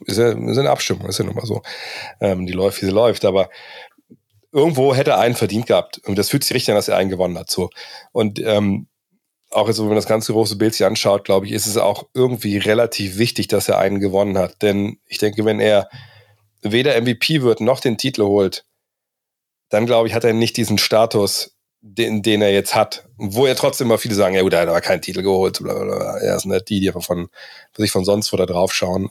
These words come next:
Ähm, aber wie gesagt, wenn er den nicht gewinnt, glaube ich, dann, dann hat er auch nicht diesen Status einer der besten Spieler aller Zeiten, sondern ist halt, ne, ein, ein Good Stats, Bad Team Guy für, für einen großen Teil seiner Karriere. Und das, das wird ihm ja nicht gerecht.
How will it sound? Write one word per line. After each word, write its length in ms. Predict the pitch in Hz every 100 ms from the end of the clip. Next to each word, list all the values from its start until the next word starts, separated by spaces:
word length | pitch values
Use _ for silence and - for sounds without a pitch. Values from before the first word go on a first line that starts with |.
| -
Ähm, 380 | 92 87 92 - _ _ _ _ _ _ _ _ _ _ _ _ -
aber 360 | 104 110 110 _
wie 100 | _
gesagt, 240 | 107 107 -
wenn 80 | 117
er 100 | 117
den 160 | 131
nicht 140 | 151 -
gewinnt, 260 | 123 143
glaube 200 | 143 117
ich, 40 | 104
dann, 320 | 110 110 107
dann 240 | 107 98
hat 120 | 123
er 120 | 151 110
auch 100 | 120
nicht 240 | 131 -
diesen 200 | 127 113
Status 580 | - 110 110 - 117 110
einer 180 | 113 104
der 80 |
besten 320 | 104 117 - -
Spieler 300 | - 110 95
aller 160 | 95
Zeiten, 400 | - 104 101 - - _ _ _ _
sondern 300 | - 101 101
ist 160 | 104 -
halt, 300 | 101 101 98
ne, 240 | 98 104
ein, 400 | 98 98 95 110 - -
ein 240 | 117 117
Good 180 | 107 107
Stats, 400 | - 104 101 98
Bad 280 | - 101 95
Team 240 | - 104
Guy 280 | 101 92 92 - _
für, 240 | - -
für 160 | 113 104
einen 80 | 95
großen 320 | 98 98 101
Teil 240 | 92 92
seiner 200 | 95 90
Karriere. 340 | 85 90 90 90
Und 120 | 92
das, 200 | 98 - - - - - -
das 320 | 110 - -
wird 160 | - 113
ihm 60 | 110
ja 100 | 107
nicht 160 | 104
gerecht. 420 | - 98 95 -